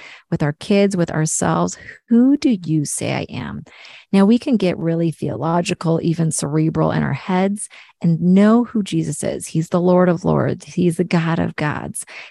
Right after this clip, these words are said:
He is our creator, our heavenly Father. But we need to move out of our head knowledge into heart knowledge, because like it says in Luke ten twenty-seven, "Love the Lord your God with all your heart."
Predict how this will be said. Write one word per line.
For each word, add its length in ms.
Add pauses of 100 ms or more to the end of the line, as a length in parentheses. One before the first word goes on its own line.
He 460
is 180
our 180
creator, 720
our 140
heavenly 520
Father. 560 (640)
But 160
we 120
need 300
to 80
move 220
out 120
of 80
our 120
head 260
knowledge 320
into 180
heart 480
knowledge, 340
because 340
like 180
it 80
says 220
in 60
Luke 140
ten 220
twenty-seven, 640
"Love 220
the 100
Lord 240
your 120
God 200
with 160
all 140
your 180
heart." 480